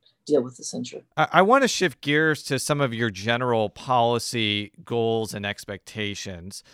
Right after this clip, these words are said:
Speaker 2: Uh, from talking with you before, uh, we press record,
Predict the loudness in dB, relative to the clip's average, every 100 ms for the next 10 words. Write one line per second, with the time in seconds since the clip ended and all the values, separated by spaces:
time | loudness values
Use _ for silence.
0 | _ _ -4 -2 -4 -2 0 0 0 -4
1 | -2 -4 -2 -8 -8 -6 -2 0 0 -2
2 | -4 -2 -2 -2 -6 -6 -6 -8 -12 -6
3 | -2 -2 -4